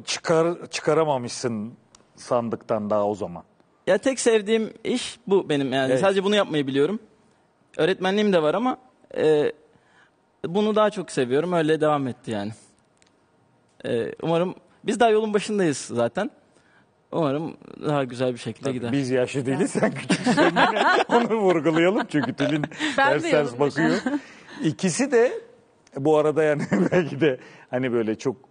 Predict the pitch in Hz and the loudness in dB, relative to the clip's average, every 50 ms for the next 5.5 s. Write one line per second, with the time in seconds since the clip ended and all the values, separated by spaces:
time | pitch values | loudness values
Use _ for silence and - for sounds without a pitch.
0 | _ _ _ _ _ - - 98 - 110 117 123 120 104 - - - - - - | _ _ _ _ _ -8 -8 -6 -4 -2 0 0 0 0 -4 -12 -20 -18 -10 -8
1 | 110 110 107 107 107 107 107 107 110 135 117 - - - 120 117 117 117 113 110 | -4 -4 -2 -2 -4 -4 -6 -6 -8 -8 -10 -10 -4 -4 -2 0 0 0 -2 -2
2 | 110 104 101 104 - - 110 110 101 107 110 107 92 101 95 104 101 107 131 - | -4 -6 -6 -8 -10 -8 -10 -6 -4 -2 -2 -4 -4 -4 -4 -4 -4 -6 -8 -10
3 | 110 107 107 104 104 104 98 - - - - 120 110 95 - 131 123 127 110 101 | -10 -8 -6 -6 -6 -6 -8 -10 -12 -6 -2 -2 -2 -2 -2 -6 -6 -4 -4 -6
4 | 95 95 85 90 90 101 107 107 113 113 104 107 110 101 104 - _ - 110 113 | -6 -8 -10 -12 -6 -2 0 0 0 0 -2 -4 -6 -6 -6 -10 _ -6 -4 -4
5 | 113 98 110 107 101 101 127 143 185 | -2 -2 -4 -4 -4 -4 -4 -6 -6